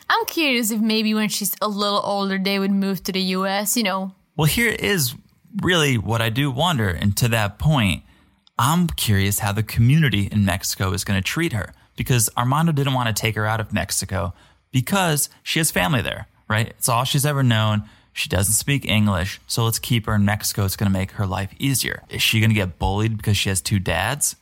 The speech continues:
Speaker 1: True.
Speaker 2: Wouldn't it be easier to go to Florida, where it's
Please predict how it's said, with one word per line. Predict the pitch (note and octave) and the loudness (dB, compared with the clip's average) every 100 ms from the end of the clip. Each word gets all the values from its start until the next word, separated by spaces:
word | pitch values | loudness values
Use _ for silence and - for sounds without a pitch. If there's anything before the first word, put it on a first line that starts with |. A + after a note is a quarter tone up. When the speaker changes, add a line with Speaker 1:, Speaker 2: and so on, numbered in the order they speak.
| _ - | _ -10
Speaker 1:
True. | - B3+ G#3+ F3 E3+ D3+ - | -4 -2 -2 -2 -6 -6 2
Speaker 2:
Wouldn't | A2 B2 | 4 4
it | G#2 | 2
be | A#2 G#2+ | 0 2
easier | A2 A2 | 2 0
to | G2 | 0
go | G#2+ | 0
to | F#2+ | 0
Florida, | F2+ - E3 F#3+ B2 G2 G2 - - _ _ | -4 -4 -2 0 0 0 -2 -6 -16 _ _
where | G2+ G#2 G2+ G2+ - _ _ _ | 0 2 2 0 -4 _ _ _
it's | A2 G#2+ | 0 0